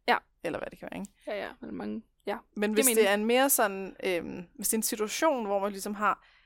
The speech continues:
Speaker 2: der var en, der gjorde noget, eller der var en, der sagde noget, eller jeg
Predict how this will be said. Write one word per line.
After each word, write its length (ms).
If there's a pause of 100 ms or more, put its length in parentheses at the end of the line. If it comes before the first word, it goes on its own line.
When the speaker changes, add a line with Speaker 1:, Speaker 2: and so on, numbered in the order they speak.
(240)
Speaker 2:
der 60
var 180
en, 220
der 80
gjorde 460
noget, 420
eller 160
der 80
var 60
en, 120
der 60
sagde 420
noget, 380
eller 220
jeg 140